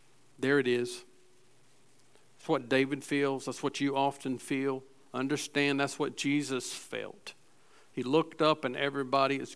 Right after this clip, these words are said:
gone. He was abandoned and alone. Jesus was placed on trial at night. Matthew twenty-six, verse sixty, they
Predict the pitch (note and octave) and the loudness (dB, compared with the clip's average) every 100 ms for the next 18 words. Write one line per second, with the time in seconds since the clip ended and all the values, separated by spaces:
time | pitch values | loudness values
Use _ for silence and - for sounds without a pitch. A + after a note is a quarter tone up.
0 | - B2 A#2+ A#2+ A#2+ A2+ - - - - | -8 -4 -4 -4 -8 -12 -20 -20 -20 -20
1 | - - - - - - - - - - | -20 -20 -20 -20 -20 -20 -20 -20 -20 -20
2 | - - - - - C3+ C3 B2 A#2 C#3 | -20 -20 -20 -20 -12 -6 -4 -2 4 6
3 | D3+ C#3 A#2+ A2 - - - - - - | 6 2 -2 -6 -16 -20 -20 -20 -20 -20
4 | - - - - - - - - - - | -20 -20 -20 -20 -20 -20 -20 -20 -20 -20
5 | - - B2+ C3 D3 D3 C#3 A#2+ A2+ - | -20 -10 -2 0 2 2 0 -4 -10 -20
6 | - - - - - - - - - - | -20 -20 -20 -20 -20 -20 -20 -20 -20 -20
7 | - D3+ D3 C3 - A#2+ - D#3 D3+ - | -2 2 2 -2 -8 -10 0 2 2 0
8 | C#3 B2+ - D3+ D3+ D3+ C#3+ - - - | -2 -2 2 4 6 4 0 -10 -20 -20
9 | - - - A2+ B2+ C#3 D3+ D3+ - - | -20 -20 -18 -8 2 4 4 2 -4 -16
10 | - - - - - - - - - - | -20 -20 -20 -20 -20 -20 -20 -20 -20 -20
11 | - - - - C#3+ C#3+ C#3 D#3 - D#3+ | -20 -20 -20 -6 2 2 2 -2 2 4
12 | D3 - D#3+ - C3+ D#3 - - E3 D#3+ | 4 4 2 2 2 2 2 2 4 4
13 | - D#3 C#3+ C#3+ | 2 2 4 4